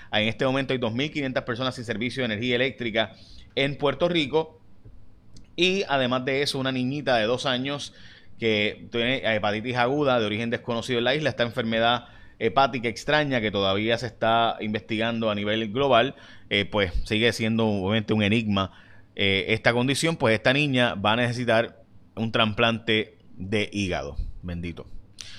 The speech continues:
Las portadas de los periódicos de hoy, voy con eso ahora, pero antes de eso, recuerda que, mira, esto es importantísimo, yo no sé ni siquiera si, se ha-, si usted, ¿verdad? Porque hay tanta gente que ha caído que la verdad es que recuerda que A T H Móvil nunca llama a nadie,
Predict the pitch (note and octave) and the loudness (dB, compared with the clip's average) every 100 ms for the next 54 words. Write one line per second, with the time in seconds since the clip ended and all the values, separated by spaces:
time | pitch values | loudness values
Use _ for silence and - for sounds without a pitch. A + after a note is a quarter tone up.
0 | - B2+ A#2+ C3 D#3 E3 E3+ E3+ E3+ D#3+ | -6 0 4 4 6 8 8 6 4 2
1 | D#3 D3+ E3 F3 D3+ D3 D3 C3 D3 D#3 | 2 4 4 4 2 -2 -4 0 4 6
2 | F#3 E3 - C3+ B2+ - D#3 F3 E3+ D#3 | 8 6 6 6 6 6 4 4 4 2
3 | C#3 D3 D#3 D#3 D3 A#2+ A2+ D3 D#3+ D#3 | 6 6 6 4 4 2 4 2 4 4
4 | C#3 C3 B2+ F#2 - - C3+ - E3+ D#3 | 4 4 4 4 0 -2 -2 2 4 4
5 | - A#2+ D#3 - C3+ - A#2 A2 D3 B2+ | 2 -4 -4 -4 -4 -2 -2 -2 -6 -4
6 | G#2+ G2 G#2+ A#2+ C3+ C3 B2+ A#2 B2+ A2 | -4 -2 -4 -4 -6 -6 -6 -2 2 0
7 | - - - - - A#2+ A2 G#2+ - G#2+ | -2 -20 -20 -18 -4 0 2 2 2 4
8 | G#2 - A2 F#2+ B2 B2 B2+ B2+ G#2+ G2 | 4 2 -6 0 2 6 4 4 0 0
9 | G#2+ B2 D3 D#3 D3+ D3+ D3 C#3+ C#3 C3+ | 0 0 0 2 2 2 4 2 2 0
10 | D3 B2 G2 F#2+ F2+ A2 - B2 G#2+ F#2 | 2 2 2 0 0 -2 -2 -2 -2 0
11 | C#3 D3+ C3 C3+ C3 C3+ C3 A#2+ F#2 B2 | 2 2 2 2 2 2 4 2 2 4
12 | F3 F#3+ D#3 C3+ C3+ B2+ B2 A2 F2 | 4 6 6 6 8 10 10 10 6